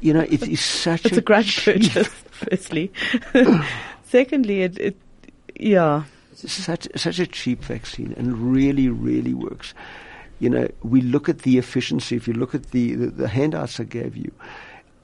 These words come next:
Speaker 1: overall in the population, it's about forty to sixty percent effective if they get the strains right.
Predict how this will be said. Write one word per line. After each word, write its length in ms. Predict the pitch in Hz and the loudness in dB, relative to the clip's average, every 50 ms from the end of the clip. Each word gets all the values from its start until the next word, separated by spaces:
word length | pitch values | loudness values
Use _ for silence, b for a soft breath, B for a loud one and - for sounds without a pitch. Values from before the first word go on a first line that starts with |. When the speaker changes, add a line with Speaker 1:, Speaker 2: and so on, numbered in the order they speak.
| _ - | _ 2
Speaker 1:
overall 520 | 175 175 185 185 190 185 160 151 143 135 | 6 6 6 8 8 8 10 10 8 6
in 100 | 135 127 | 6 4
the 80 | 120 117 | 2 0
population, 960 | 117 - - 120 - - 127 120 120 123 127 127 120 - - - 123 120 113 B B B B B | -2 -4 -6 -6 -2 -2 -2 0 0 0 0 -2 -2 -2 -4 -4 -6 -8 -8 B B B B B
it's 140 | 120 - | -10 -8
about 220 | - 110 123 123 - | -6 -4 -4 -6 -6
forty 340 | - - - 127 127 123 110 | -8 -4 -2 0 0 0 0
to 140 | - - | -2 -6
sixty 420 | 107 - - - - - - - 113 | -8 -6 -6 -8 -10 -8 -8 -8 -8
percent 400 | - - 110 - - 117 113 - | -8 -8 -10 -6 -6 -6 -6 -8
effective 500 | - - - - 117 - - 113 107 - - | -10 -10 -8 -8 -8 -6 -6 -8 -8 -6 -4
if 120 | - 127 - | -4 -4 -2
they 140 | 123 123 117 | -2 -4 -4
get 220 | 104 123 120 - | -4 -6 -6 -6
the 80 | - 117 | -8 -10
strains 520 | - - - - 123 - - - - - | -10 -8 -8 -8 -6 -6 -8 -10 -10 -10
right. 380 | 58 - 50 - - - - | -12 -12 -12 -14 -16 -18 -20